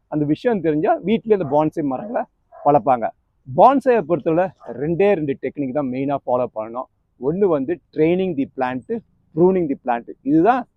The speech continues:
ரொம்ப ரொம்ப முக்கியம். இப்ப நீங்க பார்க்கக்கூடிய ட்ரீ வந்து காமனா எல்லா கிராமத்துலயும் இருக்கும், கோயில் இடத்துலலாம் இருக்கும். நல்ல நிழல்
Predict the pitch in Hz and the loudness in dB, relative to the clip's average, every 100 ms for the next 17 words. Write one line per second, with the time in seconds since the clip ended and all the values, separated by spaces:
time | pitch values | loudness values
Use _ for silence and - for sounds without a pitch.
0 | - 156 165 180 180 220 226 135 - 123 | -4 -4 0 -2 0 -4 -4 -12 -8 -8
1 | 107 _ _ _ _ _ _ _ _ _ | -8 _ _ _ _ _ _ _ _ _
2 | _ - 302 185 - 160 185 160 151 139 | _ -2 2 2 4 4 4 2 0 -2
3 | - 160 175 139 143 170 - _ - 156 | 0 2 2 2 0 -4 -8 _ 4 6
4 | 156 160 180 160 _ 104 120 143 147 135 | 6 2 0 -4 _ -8 -2 2 2 2
5 | 139 147 151 139 139 131 - 190 - - | 0 0 -2 -2 -2 -2 -4 -6 -8 -16
6 | - 147 151 139 131 - 139 135 123 147 | 0 4 6 4 0 -2 0 0 -2 -2
7 | 175 196 _ _ - 143 165 156 143 165 | -2 -2 _ _ -4 2 4 4 4 4